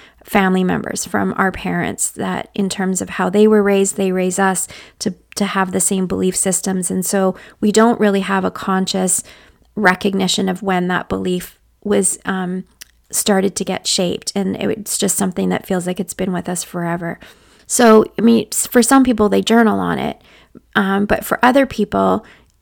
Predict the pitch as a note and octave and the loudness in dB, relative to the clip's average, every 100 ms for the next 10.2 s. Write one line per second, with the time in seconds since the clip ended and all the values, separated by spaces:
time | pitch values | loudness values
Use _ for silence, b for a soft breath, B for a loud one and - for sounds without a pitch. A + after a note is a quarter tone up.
0 | - _ B3 A3+ - C4+ C4 A#3 - A3+ | -20 _ 2 2 4 2 4 2 4 2
1 | G#3+ G#3 F#3+ - A3 F#3+ - G3+ G3 G3 | 2 0 0 2 2 2 0 0 2 0
2 | - - G3+ G3+ G3 F#3 F#3 F3+ - A#3 | -4 0 2 2 -2 -4 -2 -4 0 0
3 | A3 A3 G#3 G3 - G3+ G3 G3+ G3 F#3+ | 2 2 2 0 2 2 2 2 2 2
4 | F#3 F#3 F#3 G3 F#3 F#3 - F#3 - - | 0 0 2 2 2 -2 0 -2 -2 -8
5 | - F#3 E3+ D#3 - b b - C4 C#4 | -2 0 0 -2 -6 b b -2 2 4
6 | A#3+ B3+ B3+ C4 - A#3 G#3+ G#3 G#3+ F#3+ | 4 4 4 2 0 -2 2 2 2 0
7 | F#3+ - b b b b A3 A3+ B3 - | -6 -12 b b b b 6 8 6 6
8 | A#3 A#3 A#3+ A3+ G#3+ A3 G#3+ A3 A3 A#3 | 4 2 2 2 2 0 2 2 4 2
9 | A#3 - - A3+ C4+ C#4 G3+ - - - | 2 2 2 2 2 0 0 -4 -10 -14
10 | - | -18